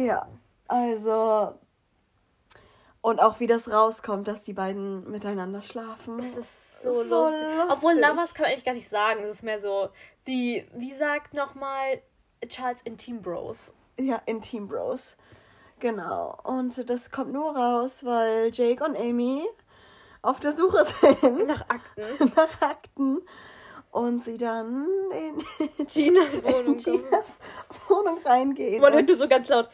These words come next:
Speaker 2: „Scheiße!“ <laughs> von Gina. Das, im Hintergrund läuft so diese Musik.
Speaker 1: Ja.
Speaker 2: Die Folge ist auch so witzig.
Speaker 1: Das ist wirklich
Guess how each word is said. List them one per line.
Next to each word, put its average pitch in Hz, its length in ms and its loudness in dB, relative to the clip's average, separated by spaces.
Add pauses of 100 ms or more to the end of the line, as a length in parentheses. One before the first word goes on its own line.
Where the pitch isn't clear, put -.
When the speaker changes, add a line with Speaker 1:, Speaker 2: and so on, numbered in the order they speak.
Speaker 2:
„Scheiße!“ - 420 6 (100)
<laughs> 320 260 8
von 359 180 6 (120)
Gina. 339 400 6
Das, - 180 -2 (220)
im 370 80 4
Hintergrund 320 340 4
läuft 277 200 0
so 294 60 -4
diese 247 220 -8
Musik. 277 580 -2
Speaker 1:
Ja. 294 460 -2 (180)
Speaker 2:
Die 240 80 -10
Folge 233 320 -2
ist 208 80 -6
auch 214 120 -6
so 208 320 -16
witzig. 202 320 -8
Speaker 1:
Das 214 240 -2
ist 202 160 -14
wirklich 180 500 -4